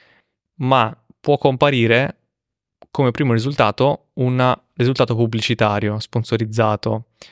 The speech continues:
ovvero lo sviluppatore, quella specifica app che compare, ha pagato per essere in prima pagina come primo risultato per un certo numero di ricerche, per un certo tipo di ricerche.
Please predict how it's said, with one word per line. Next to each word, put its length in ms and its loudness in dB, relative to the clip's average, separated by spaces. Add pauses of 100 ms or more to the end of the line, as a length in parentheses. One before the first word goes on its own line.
(240)
ovvero 320 0
lo 80 0
sviluppatore, 680 0 (280)
quella 460 0
specifica 540 -2
app 240 -2 (380)
che 120 -14
compare, 600 0
ha 120 -4
pagato 480 0
per 320 -4
essere 680 -8 (240)
in 260 -6
prima 260 0
pagina 420 -2 (120)
come 240 -4
primo 180 0
risultato 600 0 (400)
per 340 2 (120)
un 220 -2
certo 240 0
numero 220 2
di 60 0
ricerche, 460 0
per 160 2
un 60 0
certo 240 -2
tipo 260 0
di 80 -2
ricerche. 560 0